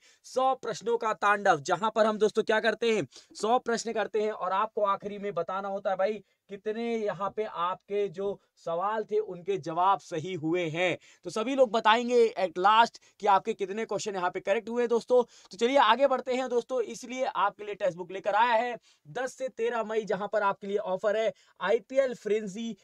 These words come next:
सेल, जहां पर दोस्तों पांच लकी विनर को हर रोज दोस्तों जीत सकते हैं क्या, आईपीएल का टिकट। और वो भी दोस्तों पढ़ाई के साथ साथ, मतलब तीन सौ निन्यानवे में आपको बारह महीने के पास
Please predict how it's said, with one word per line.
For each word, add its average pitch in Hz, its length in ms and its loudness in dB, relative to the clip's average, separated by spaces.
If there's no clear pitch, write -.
सेल, 214 460 2
जहां 214 260 -2
पर 226 220 -2
दोस्तों 208 320 0
पांच 220 380 -2
लकी 214 260 -8
विनर 202 260 -4
को 196 160 -2
हर 208 260 -2
रोज 202 280 -2
दोस्तों 196 400 -2
जीत 185 260 -10
सकते 190 340 -8
हैं 180 100 -6
क्या, 202 320 -4
आईपीएल 165 520 -2
का 190 140 0
टिकट। 156 520 -4
और 226 240 2
वो 180 100 -2
भी 226 100 -8
दोस्तों 233 300 -4
पढ़ाई 196 340 -2
के 214 100 -4
साथ 220 260 -2
साथ, 196 220 -4
मतलब 190 400 -4
तीन 214 160 -8
सौ 214 120 -6
निन्यानवे 220 480 -6
में 226 140 -8
आपको 196 300 -4
बारह 180 300 -2
महीने 170 240 -6
के 156 80 -8
पास 208 340 -4